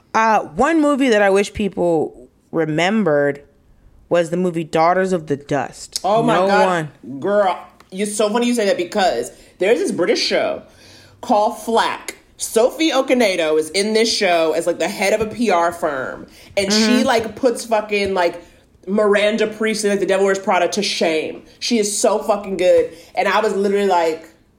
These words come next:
Speaker 2: Daughters of the Dust. 'Cause she was, like, the lead in Daughters of the Dust. And she's so, you know, like,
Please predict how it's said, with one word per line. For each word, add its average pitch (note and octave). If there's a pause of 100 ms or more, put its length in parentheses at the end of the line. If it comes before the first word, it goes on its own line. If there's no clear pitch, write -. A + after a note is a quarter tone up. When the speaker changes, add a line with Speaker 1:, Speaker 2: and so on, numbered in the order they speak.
(340)
Speaker 2:
Daughters D#3
of D#3+
the C#3+
Dust. -
'Cause G#3
she C#4+
was, F4+
like, C4+
the A#3
lead A#3
in A3
Daughters G#3
of G3+
the F#3+
Dust. F#3+
And F3
she's G3
so, F#3+
you F3+
know, E3 (1200)
like, E3